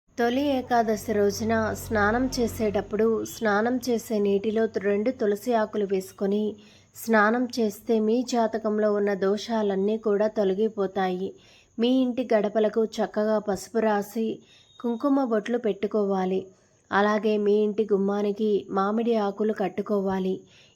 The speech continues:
ఈ తొలి ఏకాదశి రోజున మీ ఇంట్లోకి దేవతలు అడుగు పెట్టాలంటే మీ ఇంటి గుమ్మం ముందు పసుపు నీళ్లు చల్లండి. ఇలా చేయడం వల్ల మీ ఇంట్లోకి దేవతలు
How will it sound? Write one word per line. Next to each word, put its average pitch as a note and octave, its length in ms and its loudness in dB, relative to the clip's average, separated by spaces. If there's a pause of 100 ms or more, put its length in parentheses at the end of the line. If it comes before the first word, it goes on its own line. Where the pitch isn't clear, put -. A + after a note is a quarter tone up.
ఈ A#3 160 0
తొలి A#3+ 360 2
ఏకాదశి A3+ 600 0
రోజున G#3 420 0 (140)
మీ G#3 200 0 (100)
ఇంట్లోకి A3+ 420 0
దేవతలు G3+ 600 0 (180)
అడుగు F#3+ 280 0
పెట్టాలంటే G3 840 -2 (540)
మీ A3+ 120 2 (120)
ఇంటి B3 240 0
గుమ్మం G3+ 440 2
ముందు G#3 260 0
పసుపు G#3 380 -2
నీళ్లు G#3+ 320 2
చల్లండి. F#3+ 680 0 (480)
ఇలా B3 260 4
చేయడం A3 560 0
వల్ల G3+ 220 4 (300)
మీ G#3 220 2
ఇంట్లోకి A3 460 0
దేవతలు G3+ 560 0